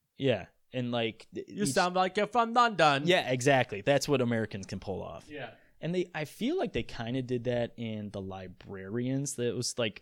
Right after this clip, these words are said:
Speaker 1: an American attempt at Doctor Who a little
Speaker 2: So,
Speaker 1: bit.
Speaker 2: actually, I think that was actually a spin-off trying to, like, a copycat of another show that was
Speaker 1: Really?
Speaker 2: more of a, um, kind of a play off of the Doctor Who.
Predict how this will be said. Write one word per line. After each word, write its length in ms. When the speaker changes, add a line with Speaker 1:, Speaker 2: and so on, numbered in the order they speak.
Speaker 1:
an 80
American 520
attempt 480
at 160
Doctor 360
Who 320
a 60
little 220
Speaker 2:
So, 320
Speaker 1:
bit. 80
Speaker 2:
actually, 560
I 140
think 220
that 160
was 240
actually 500
a 320
spin-off 680
trying 260
to, 160
like, 180
a 40
copycat 600
of 160
another 500
show 480
that 180
was 160
Speaker 1:
Really? 240
Speaker 2:
more 380
of 240
a, 360
um, 360
kind 240
of 140
a 80
play 420
off 260
of 160
the 80
Doctor 480
Who. 260